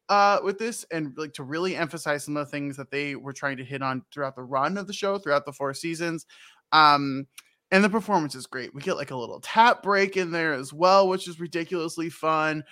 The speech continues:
Uh, everyone's just having a good time. It's, like, a full cast song. Everyone is out there dancing and jamming. It, it's, it's just so much fun. It's a fantastic ending to the special. Um,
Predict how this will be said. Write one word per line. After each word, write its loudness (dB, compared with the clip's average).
Uh, 8
everyone's 4
just -12
having 2
a -8
good -8
time. -2
It's, -10
like, -16
a -20
full 0
cast 0
song. -4
Everyone -4
is -8
out -2
there -10
dancing -2
and -12
jamming. -2
It, -8
it's, 0
it's -4
just -4
so 4
much 0
fun. 0
It's -2
a 2
fantastic -2
ending 0
to -10
the -6
special. -8
Um, 6